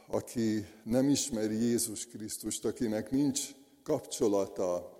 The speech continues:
Istennel, aki nincs beszélő viszonyban Istennel, akinek nem tekintély a Szentírás, hanem azt mondja, hogy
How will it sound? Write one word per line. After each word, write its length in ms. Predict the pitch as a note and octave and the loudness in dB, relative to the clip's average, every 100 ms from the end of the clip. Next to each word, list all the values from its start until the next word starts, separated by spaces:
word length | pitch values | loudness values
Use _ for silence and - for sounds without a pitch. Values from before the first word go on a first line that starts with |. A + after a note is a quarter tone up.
| - | -4
Istennel, 520 | A#2+ - G2 F#2+ F#2+ | -4 -2 -4 -2 -2
aki 220 | G2 - | -4 -2
nincs 260 | B2+ C#3+ G2+ | 0 0 0
beszélő 560 | B2+ B2 C#3 A2+ G2 | 2 2 4 4 2
viszonyban 600 | F#2+ G2+ - G2 F#2 F#2+ | 2 -2 -2 -4 -2 -4
Istennel, 600 | G2+ - - F#2+ F#2 F#2 | -4 -6 -4 -4 -4 -4
akinek 480 | G2+ - B2 A#2+ B2 | -4 -2 0 2 0
nem 220 | D#3+ F#3 | 0 0
tekintély 760 | D#3 C3 C3+ C3+ A#2+ B2 A#2 A2+ | 2 4 4 4 4 6 6 8
a 80 | A2 | 6
Szentírás, 920 | - C3 B2+ - A#2 A2+ A2+ C3 - - - - | 4 4 4 4 4 6 4 2 -4 -8 -18 -6
hanem 260 | A#2+ B2 C3+ | 0 2 4
azt 220 | B2+ - | 2 0
mondja, 260 | G#2+ G#2+ G#2+ | -2 -2 0
hogy 360 | G#2+ G#2+ - | 0 0 -2